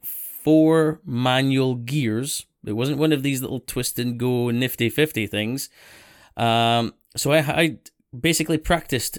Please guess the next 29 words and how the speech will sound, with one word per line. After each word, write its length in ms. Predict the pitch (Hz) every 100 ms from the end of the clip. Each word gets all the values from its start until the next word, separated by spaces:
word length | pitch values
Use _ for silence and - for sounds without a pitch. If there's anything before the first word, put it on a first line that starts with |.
| -
driving 340 | 120 123 113
that 160 | 113 107
thing 180 | 113 113
up 100 | 117
and 100 | 110
down 180 | 113
my 100 | 107
street, 460 | 101 - 123 117 -
and 120 | 113
then 120 | 107 107
had 160 | 120
to 60 | 113
go 140 | 113
and 120 | 113
do 140 | 110 113
a 60 | 104
two, 840 | - 127 120 120 117 117 117 113 -
no, 100 | 131
it 60 | 110
wasn't 220 | 160 107
a 40 |
two 140 | - 110
day, 100 | 117
it 40 |
was 100 | 117
just 120 | 135
a 40 | 117
one 240 | 123 151
day, 320 | 117 117 113